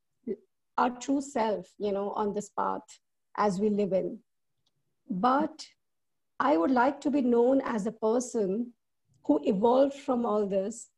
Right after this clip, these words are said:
and lived in singularity, which means open heart,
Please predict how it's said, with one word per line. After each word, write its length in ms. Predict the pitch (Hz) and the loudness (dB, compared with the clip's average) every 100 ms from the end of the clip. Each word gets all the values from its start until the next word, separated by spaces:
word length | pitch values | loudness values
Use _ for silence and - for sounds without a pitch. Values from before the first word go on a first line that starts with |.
| - | -4
and 340 | 233 220 214 | -2 0 4
lived 320 | 247 277 - - - | 4 2 -4 -18 -6
in 200 | 220 220 | -2 -2
singularity, 960 | 233 220 214 196 190 196 190 190 233 247 _ _ _ _ _ - | 0 0 2 0 -2 -4 -4 -4 -4 -8 _ _ _ _ _ -2
which 200 | 214 233 | 0 2
means 580 | 240 247 254 262 - - | 4 4 2 0 -6 -6
open 340 | - 214 233 | -2 0 2
heart, 440 | 214 226 214 220 | 0 0 0 -2